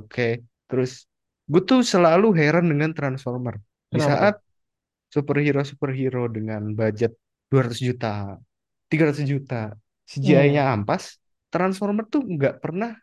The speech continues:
Speaker 1: sejelek-jeleknya cerita ya. C G I-nya tuh bagus terus gitu. Di film ini pun juga gitu. Gue heran apa, apa ya treatment yang mereka lakukan gitu sampai bisa bikin cukup rapi gitu. Padahal kan kalau kita lihat semua,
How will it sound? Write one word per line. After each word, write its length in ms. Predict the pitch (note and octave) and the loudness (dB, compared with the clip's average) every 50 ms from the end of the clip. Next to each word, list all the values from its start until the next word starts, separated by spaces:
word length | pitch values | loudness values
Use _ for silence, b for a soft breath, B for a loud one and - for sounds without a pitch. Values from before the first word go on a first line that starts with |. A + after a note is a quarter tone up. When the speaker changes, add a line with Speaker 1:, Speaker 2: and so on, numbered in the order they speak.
| _ _ | _ _
Speaker 1:
sejelek-jeleknya 640 | - - C#3+ D#3 E3+ F3 E3+ E3+ E3+ F3 E3+ G3 F#3+ F#3+ | -14 -6 -2 -2 -2 -2 -2 -2 -4 -2 -2 -4 -6 -4
cerita 220 | G3 G3 - - D#3+ G#2+ | -8 -8 -6 -6 -6 -6
ya. 40 | G2+ G#2+ - _ _ _ _ _ _ _ _ - | -6 -10 -16 _ _ _ _ _ _ _ _ -6
C 20 | D#3+ D3+ | -4 0
G 20 | C#3 E3 F3 | 2 4 4
I-nya 140 | G3+ C4 B3+ | 4 2 2
tuh 80 | - A#3+ | 2 2
bagus 220 | G3+ F#3+ C#3 C#3+ C#3 - | 2 2 2 0 -2 -2
terus 160 | G3 G3 - B2 | -2 -2 -2 -4
gitu. 160 | G#2+ G#2 G#2+ G#2 - _ _ _ _ _ _ _ _ _ _ _ _ - | -8 -8 -10 -14 -14 _ _ _ _ _ _ _ _ _ _ _ _ -6
Di 40 | C#3+ D3 | -4 -2
film 160 | E3+ F3+ E3+ F3 | 0 0 0 0
ini 100 | F#3 G#3+ A3 - | -2 -2 -2 -2
pun 80 | C#4 B3 | -2 -2
juga 220 | G3 F3 C#3 C#3 C3+ B2 | -2 -2 -2 -2 -2 -4
gitu. 200 | A2+ A2 - A2+ | -4 -10 -12 -14
Gue 200 | B2 C3 G3+ A3+ A3+ - - _ _ _ _ _ _ - | -6 -4 -2 -2 -2 -4 -10 _ _ _ _ _ _ -6
heran 240 | E3+ E3+ D3+ B2+ A2+ - | -4 -2 -2 -2 -2 -2
apa, 320 | D3+ - - G3+ F3 - - | -4 -2 -2 -4 -4 -4 -8
apa 200 | - F#3 - G3 D#3 | -8 -4 0 2 2
ya 40 | B2 B2 B2+ | 2 2 0
treatment 400 | C3+ C3+ C3+ C3+ - C3+ C3 B2+ B2+ | 0 0 0 0 -4 -4 -4 -4 -4
yang 140 | B2+ A#2+ B2 C3 | -6 -6 -8 -8
mereka 240 | B2 B2+ B2 - B2 A#2+ | -8 -10 -6 -4 -4 -4
lakukan 340 | B2 B2 B2+ B2 - C3 A#2+ A2+ G#2 | -2 -4 -4 -4 -4 -6 -4 -4 -6
gitu 120 | G#2 - A#2 | -6 -8 -8
sampai 260 | - A2 A2 G#2+ A#2+ A#2 | -6 -6 -4 -2 -2 -2
bisa 320 | A2+ A2+ A2+ E3 E3+ E3 - _ _ _ _ _ _ _ _ _ - | -2 -2 0 0 -2 -2 -4 _ _ _ _ _ _ _ _ _ -8
bikin 320 | A#2+ A2+ - E3+ F3+ F3+ F3+ _ _ _ _ _ _ _ _ _ _ _ _ _ _ _ _ _ | -8 -4 -4 -4 -4 -6 -8 _ _ _ _ _ _ _ _ _ _ _ _ _ _ _ _ _
cukup 160 | - C#3+ D3 C#3 C#3 | -4 -2 0 2 2
rapi 260 | C3+ C3+ C3+ - E3+ D3+ A2+ A2 G#2 | 2 2 2 2 0 2 2 -2 -4
gitu. 240 | G#2 G#2 G2+ G#2+ - _ _ _ _ _ | -6 -8 -8 -10 -14 _ _ _ _ _
Padahal 240 | - A#2+ C3+ D3+ E3+ - | 0 2 2 2 2 2
kan 100 | G#3+ A3 G#3+ G#3+ _ _ _ _ - | 2 0 0 -4 _ _ _ _ -4
kalau 120 | C3+ C#3 C#3 | -4 -2 -2
kita 120 | C#3 C#3 C3 B2+ | 0 0 0 0
lihat 200 | C#3+ F3 G3 G3+ - _ _ _ _ _ _ _ _ _ _ _ _ _ _ | 2 0 0 -2 -6 _ _ _ _ _ _ _ _ _ _ _ _ _ _
semua, 460 | - - D3+ D3 D3 C3+ C#3 C#3+ C#3 | -10 -6 -4 -4 -2 -2 -2 -2 -2